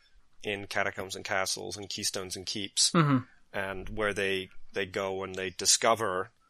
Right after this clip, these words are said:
Speaker 1: that site that I was referring to earlier.
Speaker 2: Yeah, yeah.
Speaker 1: Uh, w-, what, what happens when they,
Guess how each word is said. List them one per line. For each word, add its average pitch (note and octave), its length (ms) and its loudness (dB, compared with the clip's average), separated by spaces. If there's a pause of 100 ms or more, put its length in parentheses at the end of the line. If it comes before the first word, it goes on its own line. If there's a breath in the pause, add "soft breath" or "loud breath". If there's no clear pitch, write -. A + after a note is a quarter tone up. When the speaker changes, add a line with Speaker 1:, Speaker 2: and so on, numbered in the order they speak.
(300)
Speaker 1:
that F#2 260 2 (420)
site G2+ 420 6 (200)
that G2 140 -4
I F#2+ 100 -2
was G2 220 -2 (480)
referring F#2+ 420 -6
to G2 120 -8
earlier. G#2 360 2
Speaker 2:
Yeah, B2 220 6 (140)
yeah. B2 220 2 (200)
Speaker 1:
Uh, - 60 -10
w-, G2+ 260 -10
what, G#2+ 320 2
what G#2+ 160 2
happens G#2 760 2
when F#2+ 460 -6 (480)
they, F#2+ 480 -6